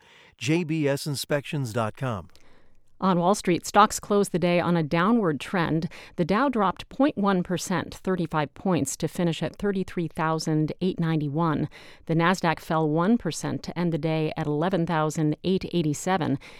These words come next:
Speaker 2: The S and P five hundred dipped point six percent to close out at four thousand one eleven.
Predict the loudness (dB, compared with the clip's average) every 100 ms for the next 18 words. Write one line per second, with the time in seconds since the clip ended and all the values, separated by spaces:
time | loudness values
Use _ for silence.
0 | -4 2 2 2 2 0 2 2 2 2
1 | 2 2 -2 -2 0 0 2 -2 -2 -4
2 | -2 0 0 -2 -2 -2 0 0 0 -4
3 | -2 -2 -2 -2 -2 0 -2 -2 -2 -2
4 | -2 -4 -6 -8 -8